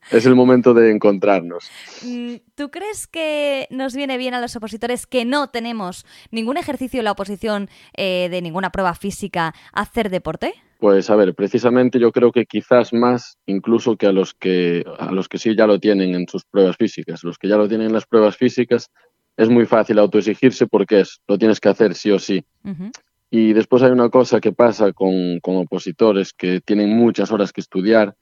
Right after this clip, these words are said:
Speaker 1: que nos vienen recuerdos de la infancia que les pasa a mucha gente, bueno, y sobre todo a mucha gente que igual ya no le gustaba mucho el deporte,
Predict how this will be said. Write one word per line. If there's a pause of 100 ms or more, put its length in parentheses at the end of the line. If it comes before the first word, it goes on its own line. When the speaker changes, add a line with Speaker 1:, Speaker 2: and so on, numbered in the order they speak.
Speaker 1:
que
nos
vienen
recuerdos
de
la
infancia
que
les
pasa
a
mucha
gente,
bueno,
y
sobre
todo
a
mucha
gente
que
igual
ya
no
le
gustaba
mucho
el
deporte,